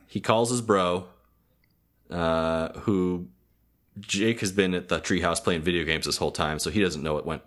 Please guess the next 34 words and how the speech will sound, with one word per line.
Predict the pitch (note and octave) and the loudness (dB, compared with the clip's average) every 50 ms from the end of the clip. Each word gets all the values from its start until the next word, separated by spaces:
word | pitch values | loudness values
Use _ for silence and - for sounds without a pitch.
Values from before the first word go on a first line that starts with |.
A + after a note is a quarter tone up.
| - | -6
what, | - F2+ E2+ D#2+ F2+ D#2 | -2 -2 -2 -2 -4 -4
what | F2 F2+ D#2+ | -4 -4 -2
went | D#2 D#2+ D2 - | -4 -6 -4 -2
down. | - D#2 D2 C#2+ C#2+ C#2+ - - - - - - - - - - - - - - | -2 -2 0 -2 -4 -6 -10 -14 -20 -20 -20 -20 -20 -20 -20 -20 -20 -20 -20 -14
So | - - G#2+ F#2+ | -2 2 2 4
Jake | F#2 G#2+ A#2 A#2+ A#2 | 4 4 4 4 4
asks | B2 A#2 A2+ - | 2 2 2 2
how | A#2+ A2+ A#2 | 2 2 2
it | D#2 | 2
went, | G2 G#2+ G#2 G#2 G#2 - - - _ _ _ - - | 2 2 2 2 0 -2 -8 -16 _ _ _ -12 -8
and | - F#2 F2+ | -8 -6 -2
Finn | - G2 F#2+ F#2+ | 0 0 2 2
says, | - G#2 F#2 F2+ E2+ | 2 2 2 2 0
"I | E2+ F2+ F2+ | 0 0 0
got | - F#2+ F#2 F#2 F#2 | 2 0 0 0 0
dumped." | - A2+ G2 - - - _ _ _ _ _ _ _ _ _ _ _ _ _ _ _ _ | 0 0 0 -2 -6 -12 _ _ _ _ _ _ _ _ _ _ _ _ _ _ _ _
And | F#2+ F2+ E2+ E2+ E2 E2 E2 D#2+ D#2+ D#2+ D#2+ D#2+ D#2+ D#2+ | -6 -4 -2 -2 -2 -2 -2 -2 -2 -2 -2 -4 -4 -4
Jake | - - - G2+ G#2+ G#2 G#2 - - - - _ _ _ _ _ _ _ _ _ _ _ _ _ _ _ _ _ _ | -4 -2 2 2 2 2 0 -4 -8 -16 -16 _ _ _ _ _ _ _ _ _ _ _ _ _ _ _ _ _ _
is | - - D3 C#3 C3+ - | -2 0 0 2 2 2
sympathetic, | D3+ C#3+ A#2+ C#3+ B2 - C#3 A2 G#2 G2+ F#2+ F2+ - - - - - - - | 2 2 2 0 2 4 4 4 4 4 2 0 -2 -8 -14 -14 -16 -18 -14
but | - G#2 G2+ G#2+ G#2 F#2+ D2+ | -12 0 2 4 4 4 4
like | G2+ G2+ F#2+ - | 2 2 2 2
you | F#2+ | 0
said, | - - G2 F2+ F2+ F2 F2 | 2 2 4 4 2 2 2
is | F2 F2 F2 F2 F#2 | 0 0 0 0 0
not | A2 C3 C3 C3 B2+ B2 - - | 0 0 2 2 0 0 -4 -6
quite | - - - A2 G2 G2 G2 F#2 - | -8 -4 0 2 4 4 2 2 0
paying | - G#2+ F#2+ F#2 F2 F2 | 0 0 2 2 2 0
a | E2+ C#2 - | -2 -4 -6
hundred | - - G#2 G2 F2+ F2+ E2 - | -2 0 2 2 2 0 0 -2
percent | E2+ D#2+ - F2+ E2 | 0 0 0 0 0
attention. | D#2+ - - E2+ D#2+ D#2+ - E2 D#2+ | 0 0 0 0 0 0 0 -2 -2
And | D#2 D2+ - | -2 -2 0
so | - F#2 E2+ D#2+ D#2+ D#2+ D#2 | 0 0 2 2 0 -2 -4